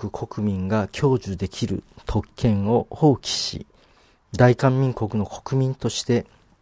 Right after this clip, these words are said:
軍の服務の義務を尽くさねばならないことを意味します。先日、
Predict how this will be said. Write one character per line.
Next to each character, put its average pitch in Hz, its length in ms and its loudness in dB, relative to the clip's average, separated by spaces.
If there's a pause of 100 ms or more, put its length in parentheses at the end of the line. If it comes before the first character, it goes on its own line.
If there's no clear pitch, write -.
(500)
軍 113 460 0
の 95 160 -2
服 - 280 -12
務 107 200 -2
の 110 240 -6 (340)
義 107 120 -2
務 110 220 0
を 104 60 -2
尽 - 180 -8
く 135 80 -2
さ - 160 -4
ね 123 100 -4
ば 135 240 -2 (180)
な 107 100 0
ら 110 100 2
な 104 120 0
い 92 60 -6
こ - 120 -10
と 139 120 -2
を 127 40 0
意 101 60 -2
味 85 140 -6
し - 160 -12
ま - 120 -18
す。 - 240 -16 (1500)
先 - 300 0
日、 135 540 -2